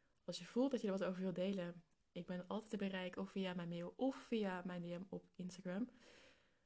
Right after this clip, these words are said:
Ehm, laat van je horen.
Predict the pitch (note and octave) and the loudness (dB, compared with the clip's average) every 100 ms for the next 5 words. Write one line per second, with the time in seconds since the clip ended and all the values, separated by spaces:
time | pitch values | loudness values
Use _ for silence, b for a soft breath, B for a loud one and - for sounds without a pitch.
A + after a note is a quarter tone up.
0 | B F#3 F#3 F3+ F3+ F3+ F3 F3+ - _ | B -4 -2 -2 -2 -2 -4 -6 -12 _
1 | _ _ _ - F3+ A3+ - A#3+ G3 F#3 | _ _ _ -2 2 4 4 4 6 2
2 | F#3 G3 | 0 -2